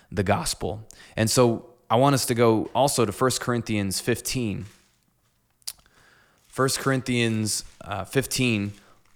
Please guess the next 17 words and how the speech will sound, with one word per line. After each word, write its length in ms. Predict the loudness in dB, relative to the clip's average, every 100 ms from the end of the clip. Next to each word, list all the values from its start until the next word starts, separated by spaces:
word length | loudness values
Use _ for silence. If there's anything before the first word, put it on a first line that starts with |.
| _ _ _ _ -2
Paul 720 | 2 4 4 0 -4 -10 -20 _ _ _ _ _ _ _ _ _ _ _ _ _
essentially 880 | -6 -2 0 2 2 0 0 -4 -8 _ _ _ _ _ _
confesses 600 | -4 0 2 2 0 -2 -2
his 220 | -2 -4
gospel-centered 840 | -2 -2 -2 -4 -4 -2 -2 -2
theology. 420 | -2 0 0 0 -6
He 160 | -4
says, 440 | 0 2 2 -2 -6 -14 -20 -20 -20 -6
um, 520 | -2 0 -2 -6 -12 -18 _ _ _ -20 -10
writing 440 | 4 4 6 2
to 120 | -2
the 100 | -4 0
church 380 | 2 2 0 -4
in 160 | -6
Corinth, 420 | 0 0 0 -4
he 140 | -4 -2
says, 440 | 2 2 2 -2